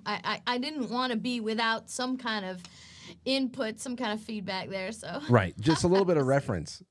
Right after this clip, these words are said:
Speaker 2: But you know what? You're the first person I thought about just to do a, a, a quick lightning round on this with, at Te-, with Texas, because a couple of weeks ago you put out a video about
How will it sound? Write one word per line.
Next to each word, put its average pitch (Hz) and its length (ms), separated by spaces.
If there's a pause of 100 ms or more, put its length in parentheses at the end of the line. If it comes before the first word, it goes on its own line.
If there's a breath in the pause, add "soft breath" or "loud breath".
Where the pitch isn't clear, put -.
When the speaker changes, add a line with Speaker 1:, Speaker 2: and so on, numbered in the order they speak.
Speaker 2:
But 170 100
you 170 100
know 175 120
what? 170 240 (200)
You're 147 240
the 180 80
first 180 280
person 160 260
I 135 60
thought 131 280
about 113 420
just 127 180
to 131 80
do 120 220
a, 104 120 (100)
a, 104 260
a 101 100
quick - 340
lightning 113 560
round 95 360
on 90 200
this 87 260
with, 101 200
at 101 260
Te-, 123 120
with 113 200
Texas, - 480 (440 soft breath)
because 127 260
a 113 40
couple 170 240
of 156 80
weeks 147 280
ago 120 200
you 113 200
put 135 200
out 120 200
a 107 60
video 98 720
about 92 500